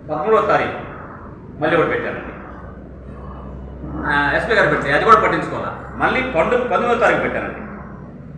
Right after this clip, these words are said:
మళ్ళీ పంతొమ్మిది పెట్టాను ఎస్పీ గారికి. ఆ పదవ తారీఖు గ్రీవెన్స్లో కూడా అది కూడా ఎస్ఐ,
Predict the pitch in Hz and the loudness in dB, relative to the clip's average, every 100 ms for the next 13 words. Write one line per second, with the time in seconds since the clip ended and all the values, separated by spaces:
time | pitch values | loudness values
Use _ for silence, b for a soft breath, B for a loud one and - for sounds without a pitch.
0 | - - 151 208 170 175 180 156 - 151 | -14 -6 -2 0 0 0 0 0 -2 -6
1 | - - - 147 156 131 - - - - | -10 -12 -8 -6 -4 -4 -4 -6 -10 -14
2 | - - - - - - 170 175 214 220 | -14 -12 -12 -14 -4 4 6 6 6 6
3 | 208 196 160 180 180 175 170 202 - - | 6 4 0 0 0 0 4 6 6 4
4 | - - 151 208 240 160 - | -4 -2 0 2 4 2 2